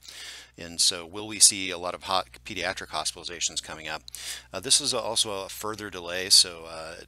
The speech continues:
like, for example, the children get multi-inflammatory syndrome. Typically that ha-, is happening two to four weeks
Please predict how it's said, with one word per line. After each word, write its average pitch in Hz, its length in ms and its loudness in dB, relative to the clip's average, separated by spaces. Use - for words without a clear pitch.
like, 85 180 -8
for 95 140 -8
example, 90 380 -2
the 82 80 -12
children 98 280 -4
get 90 120 -6
multi-inflammatory 90 840 -8
syndrome. 90 380 0
Typically 113 400 -8
that 85 160 -2
ha-, 92 160 -6
is 90 120 -4
happening 87 300 0
two - 160 -8
to 90 60 -8
four 90 260 -10
weeks 95 240 -2